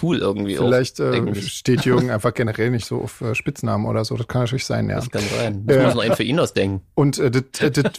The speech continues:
Speaker 2: wurde dann, <laughs> das wurde dann irgendwann, ähm, weiß ich nicht, äh,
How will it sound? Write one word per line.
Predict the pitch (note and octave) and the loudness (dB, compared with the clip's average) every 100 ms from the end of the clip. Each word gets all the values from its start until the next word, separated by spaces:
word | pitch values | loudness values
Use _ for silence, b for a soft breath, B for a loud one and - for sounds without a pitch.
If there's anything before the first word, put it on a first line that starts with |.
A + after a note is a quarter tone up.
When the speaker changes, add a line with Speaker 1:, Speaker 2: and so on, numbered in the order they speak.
| B2+ | 0
Speaker 2:
wurde | G#2+ D#3+ G#3+ | 4 4 6
dann, | F#3 E3+ | 4 4
<laughs> | B2 B2+ D3 G3 E3 - | 2 4 4 4 2 4
das | C#3 C3 | 2 4
wurde | D3+ F#3 | 4 4
dann | D#3+ | 2
irgendwann, | - C#3 A3 A3 E3 F#3+ G3+ B B B _ | 2 4 4 2 0 2 -2 B B B _
ähm, | D3 D3+ D3 C#3 | 2 2 2 -2
weiß | - A#2+ G#3 | -2 -2 0
ich | G3 | 2
nicht, | C3 A2+ - | 2 2 -4
äh, | B2+ C3 B2 | -2 2 2